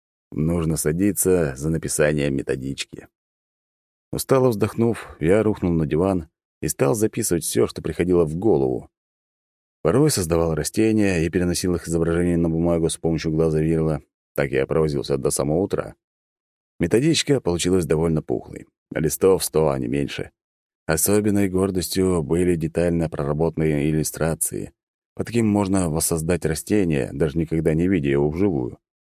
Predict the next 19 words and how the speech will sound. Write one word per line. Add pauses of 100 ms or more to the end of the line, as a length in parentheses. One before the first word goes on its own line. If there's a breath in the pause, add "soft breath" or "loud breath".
(380)
Полезная
штука
этот
артефакт. (760)
От
усталости
ужасно
хотелось
спать,
но
я
решил
отложить
это
приятное
занятие
до
лучших
времён.